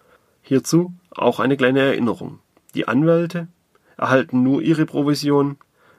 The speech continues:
wenn sie den Fall gewinnen. Im Falle einer Niederlage gehen sie leer aus. Wieso also geht ein Fall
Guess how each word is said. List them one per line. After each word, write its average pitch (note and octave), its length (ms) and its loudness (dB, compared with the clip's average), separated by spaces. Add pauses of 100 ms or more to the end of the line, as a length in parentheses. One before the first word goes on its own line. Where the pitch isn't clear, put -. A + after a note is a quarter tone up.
(120)
wenn B2+ 120 2
sie B2+ 120 0
den A#2 180 0
Fall A2+ 340 -2 (120)
gewinnen. A2+ 540 0 (1080)
Im C3+ 180 -2
Falle C3+ 280 2
einer A2 160 0
Niederlage D3 600 0
gehen - 260 -8
sie D3+ 120 -2
leer C3 240 0
aus. - 340 -16 (1400)
Wieso E3 360 -2
also D#3+ 420 0 (240)
geht C3 140 0
ein A#2 140 2
Fall D#3+ 360 0